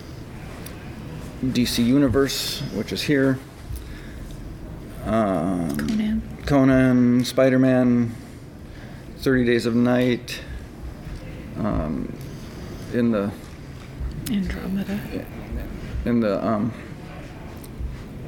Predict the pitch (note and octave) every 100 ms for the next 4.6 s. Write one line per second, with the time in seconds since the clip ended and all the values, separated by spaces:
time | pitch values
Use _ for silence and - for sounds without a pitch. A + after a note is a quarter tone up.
0 | - - C3 A#2+ C3 A#2+ A#2+ A#2+ A#2+ A#2+
1 | A#2+ A#2+ A#2+ A2+ - - - - - -
2 | - - - - - - - A#2+ G#2+ A#2
3 | G#2+ A2 A#2+ G#2+ A2+ - - A#2 - -
4 | A#2+ A#2+ B2+ A#2+ A#2+